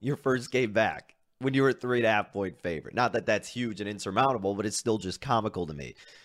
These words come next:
I don't get why everybody was loving to bet Cam Newton in that game, laying three or three and a half.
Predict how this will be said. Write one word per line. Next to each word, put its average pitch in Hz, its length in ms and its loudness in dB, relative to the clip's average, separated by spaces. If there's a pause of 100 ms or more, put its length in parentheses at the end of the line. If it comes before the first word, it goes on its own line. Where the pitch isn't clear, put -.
(500)
I 180 80 6
don't 180 180 -6
get 160 140 -2
why 151 180 8
everybody 143 400 2
was 123 220 -2
loving 120 420 2
to 123 100 -6
bet 117 300 2
Cam 107 260 -4
Newton 110 280 -2
in 92 140 -4
that 123 260 0
game, 123 240 -4
laying 113 240 -4
three 110 340 -4
or 110 80 2
three 110 320 -4
and 107 80 -2
a 98 60 0
half. 107 400 -2